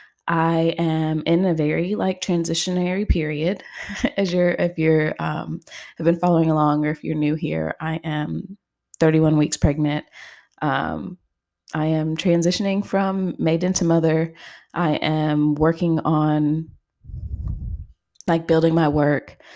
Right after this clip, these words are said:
um, my mission, my business. So I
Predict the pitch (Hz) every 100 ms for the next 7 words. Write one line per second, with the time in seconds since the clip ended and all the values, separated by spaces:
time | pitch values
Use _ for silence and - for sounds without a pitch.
0 | - - - 151 151 151 151 - 160 156
1 | 156 - 156 151 151 156 151 160 - -
2 | 147 135 143 160 - - - - _ _
3 | _ _ _ - - 196 190 190 190 180
4 | 180